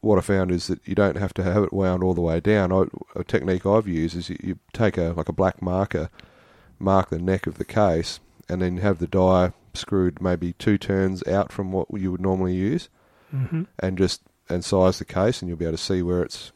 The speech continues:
Speaker 1: it's sized, and then you can slowly advance the die in until you're not actually even touching the shoulder. You're almost on the shoulder of the case.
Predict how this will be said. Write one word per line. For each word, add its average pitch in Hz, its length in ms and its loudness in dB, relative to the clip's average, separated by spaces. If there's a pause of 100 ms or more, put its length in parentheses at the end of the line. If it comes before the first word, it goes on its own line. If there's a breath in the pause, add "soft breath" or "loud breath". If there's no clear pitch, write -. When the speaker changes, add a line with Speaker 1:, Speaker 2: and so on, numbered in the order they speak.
(200)
Speaker 1:
it's 85 180 -8
sized, 98 680 0
and 90 120 0
then 87 120 -2
you 90 60 -8
can 87 160 -8
slowly 92 480 0 (380)
advance 92 460 -2
the 87 60 -10
die 90 280 0
in 92 360 -2 (640 soft breath)
until 90 520 -2 (260)
you're 92 100 0
not 92 180 4
actually 90 220 -2
even 82 160 -6
touching 113 340 0
the 87 80 0
shoulder. 82 360 2
You're 90 140 4
almost 107 380 4
on 87 120 -2
the 82 80 -4
shoulder 92 400 2
of 82 80 0
the 80 60 -4
case. 90 520 -2